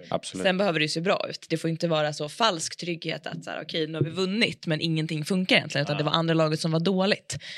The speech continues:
Speaker 2: Och så kan det ha varit lite igår, ja, delvis. De räddas ju av sitt powerplay, men som du säger, Ludvig Persson hade en bottenmatch, och man kanske kommer in och underskattar H V lite grann också.
Speaker 3: Mm. Men nu tränger ju till och med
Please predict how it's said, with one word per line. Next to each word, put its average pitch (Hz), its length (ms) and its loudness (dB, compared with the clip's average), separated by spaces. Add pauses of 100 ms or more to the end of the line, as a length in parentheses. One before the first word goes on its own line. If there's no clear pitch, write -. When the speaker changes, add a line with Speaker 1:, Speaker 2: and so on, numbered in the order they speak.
(300)
Speaker 2:
Och 170 120 0
så 185 140 4
kan 180 180 0
det 170 60 6
ha 170 80 2
varit 196 200 2
lite 170 280 2
igår, 135 260 0
ja, 123 140 2
delvis. 147 420 0
De 165 140 2
räddas 156 260 4
ju 175 40 2
av 160 40 2
sitt 156 160 -4
powerplay, 175 400 0
men 151 280 -6 (100)
som 160 180 -4
du 160 80 4
säger, 160 220 4
Ludvig 151 240 0
Persson 147 240 -4
hade 139 180 -2
en 143 120 -4 (200)
bottenmatch, 147 400 0
och - 20 -4
man 160 100 -2
kanske 156 200 -2
kommer 156 200 0
in 139 180 -4
och 139 100 -2 (240)
underskattar 170 540 2
H 156 140 2
V - 80 -4
lite - 220 -12
grann - 160 -8
också. - 180 -8
Speaker 3:
Mm. - 180 -6
Men 131 140 0
nu 139 80 2
tränger 151 300 6
ju 147 60 2
till 151 180 6
och 147 60 8
med 127 340 6